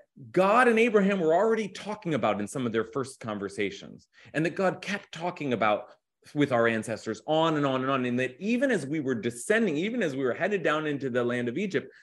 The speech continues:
God is saying, "Let me just tell you something of what's to come," okay? So we have now, as we head into the book of Exodus, we have cer-, a, a certain kind of methodology that I, I, I, I, I, I want us to be holding on to, which is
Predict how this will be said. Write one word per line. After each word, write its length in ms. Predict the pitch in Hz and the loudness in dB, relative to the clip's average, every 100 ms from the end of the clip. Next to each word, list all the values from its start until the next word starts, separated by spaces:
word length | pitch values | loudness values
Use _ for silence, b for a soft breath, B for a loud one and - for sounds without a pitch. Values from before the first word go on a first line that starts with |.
| B | B
God 240 | 170 165 170 | 0 2 2
is 120 | 147 | 0
saying, 260 | 175 147 | 0 2
"Let 140 | 120 156 | 0 0
me 80 | 190 | -2
just 280 | 190 - | -4 -6
tell 240 | - 165 170 | -10 -6 -4
you 160 | 101 | -4
something 500 | 95 135 127 120 110 | -6 -4 -6 -6 -6
of 80 | 95 | -6
what's 260 | 90 92 - | -4 -4 -6
to 80 | - | -16
come," 340 | - 73 - - _ _ _ - | -14 -16 -16 -20 _ _ _ -12
okay? 360 | 92 110 117 - B - | -4 -2 -2 -4 B 2
So 400 | 214 190 - - _ _ _ _ _ | 4 4 2 -6 _ _ _ _ _
we 160 | 156 202 | 2 4
have 300 | 220 226 196 | 6 4 4
now, 400 | 190 175 170 196 | 2 4 4 4
as 160 | 143 | 2
we 100 | 135 | 2
head 160 | 139 160 | 2 2
into 200 | 160 143 | 0 -6
the 80 | 139 | -4
book 160 | 139 | -4
of 100 | 139 | 0
Exodus, 320 | 135 135 143 123 | 0 0 -4 -2
we 80 | |
have 160 | 139 175 | 0 0
cer-, 200 | 190 165 | -2 -2
a, 220 | 131 131 131 | 0 0 -2
a 20 | |
certain 300 | - 131 127 | -4 -6 -6
kind 260 | 135 127 | -2 0
of 60 | 110 | 0
methodology 1080 | 120 123 131 117 117 123 135 143 175 220 220 | 0 0 2 4 4 4 2 -2 -4 -4 0
that 100 | 123 | 2
I, 60 | 117 | 4
I, 220 | 117 120 | 2 0
I, 280 | 113 - 120 | -2 0 -2
I, 400 | 117 117 113 120 | 0 0 0 0
I, 0 | |
I 320 | 117 110 117 | 0 -2 -2
want 260 | 117 120 117 | -2 0 0
us 160 | 110 - | -2 -4
to 100 | 110 | -6
be 160 | 110 | -6
holding 380 | 110 120 113 107 | -4 -4 -2 -2
on 180 | 107 110 | -2 -4
to, 140 | 131 160 | -4 -4
which 180 | 120 | -2
is 120 | 117 | -6